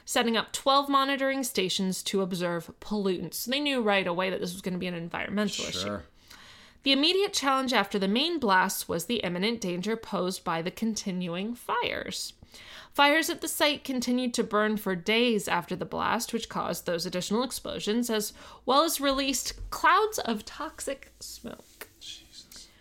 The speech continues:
Speaker 1: Compounding the issue was the uncertainty of what chemicals were stored on premises, as Rehab provided insufficient information about what was being stored there to authorities. So they didn't even, they weren't even a hundred percent sure what they were dealing with, what
Speaker 2: Mm-mm.
Speaker 1: kind of chemical fallout they were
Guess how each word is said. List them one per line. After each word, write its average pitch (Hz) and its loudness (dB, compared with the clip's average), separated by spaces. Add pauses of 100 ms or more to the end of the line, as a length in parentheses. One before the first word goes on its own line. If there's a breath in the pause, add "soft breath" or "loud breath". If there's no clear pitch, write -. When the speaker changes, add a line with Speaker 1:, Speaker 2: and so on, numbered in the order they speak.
(220 loud breath)
Speaker 1:
Compounding 311 4
the 285 4
issue 226 4
was 202 2
the 190 -2
uncertainty 285 0
of 196 2
what 180 2
chemicals 208 -2
were 311 -2
stored 320 0 (240)
on 185 0
premises, - -2 (340 loud breath)
as 202 4
Rehab 269 2
provided 226 4
insufficient 415 2
information 190 -2 (260)
about 330 2
what - 0
was - 0
being 302 -4
stored 349 -4
there 226 2 (100)
to 185 2
authorities. 175 -6
So 214 0
they 233 4
didn't 320 -2
even, 311 -2
they 269 0
weren't 339 -2
even 277 0
a 233 4
hundred 220 0
percent 214 -2
sure 233 -2
what 180 -6
they 156 -6
were 151 -8
dealing 220 -4
with, - -8
what 175 -2
Speaker 2:
Mm-mm. - -12
Speaker 1:
kind 175 -4
of 170 -8
chemical - -10
fallout - -6
they - -6
were - -6